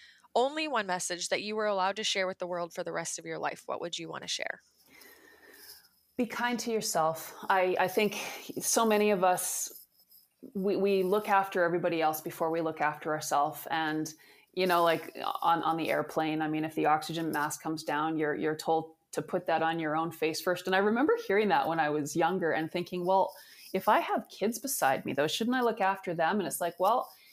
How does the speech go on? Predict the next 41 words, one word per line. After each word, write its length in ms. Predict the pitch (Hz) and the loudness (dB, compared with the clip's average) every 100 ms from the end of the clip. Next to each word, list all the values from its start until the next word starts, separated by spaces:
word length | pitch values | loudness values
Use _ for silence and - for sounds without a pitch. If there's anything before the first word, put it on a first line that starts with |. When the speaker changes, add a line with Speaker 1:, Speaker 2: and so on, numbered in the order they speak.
| - | -2
Speaker 2:
yeah, 220 | 269 233 | 4 4
but 280 | 208 208 190 | 6 4 4
if 280 | 190 190 - - | 0 0 -10 -6
you 160 | 180 | -2
die 200 | 208 214 | 2 2
in 80 | 208 | 2
the 60 | 175 | -2
process, 440 | - 202 196 156 | -2 -2 -2 -4
then 160 | 180 180 | -2 -2
you're 100 | 165 | -2
no 160 | 165 | -2
good 140 | 160 156 | -2 -2
to 120 | - | -2
anybody." 460 | 151 156 139 - - _ _ - | -4 -2 -4 -6 -12 _ _ -6
So 260 | - 175 | 0 0
if 220 | - 185 | 0 -2
we 100 | 233 | -2
can 240 | 262 339 226 | 0 -2 0
really 320 | 180 185 185 | 0 2 0
turn 320 | - - 175 | -2 -6 -4
all 240 | 160 156 185 | 0 2 0
of 120 | 175 | 0
that 180 | 165 - | 0 0
energy 600 | 160 165 160 165 156 - | -2 -4 -4 -4 -4 -8
first 480 | - 202 254 - - | -6 -2 -2 -4 -8
in 160 | 190 185 | -6 -4
on 160 | 180 | -4
ourselves 540 | 165 156 - 156 - - - _ - - - | -4 -4 0 0 -2 -8 -20 _ -20 -12 -4
and 160 | 185 | 0
look 160 | 175 175 | 0 2
after 380 | 170 170 - 170 | 0 0 -2 -2
ourselves, 320 | 160 151 151 | 0 -4 -4
then 140 | 170 | -6
we 100 | 170 | -6
can 160 | 190 233 | -4 -4
be 80 | 220 | -2
that 340 | 156 165 156 | 0 0 0
much 300 | 175 - - | -4 -8 -6
better 260 | - 165 165 | -2 0 -2
for 280 | - 165 - | -4 -6 -4
everyone 500 | 170 170 170 156 156 | -2 -2 -2 -4 -6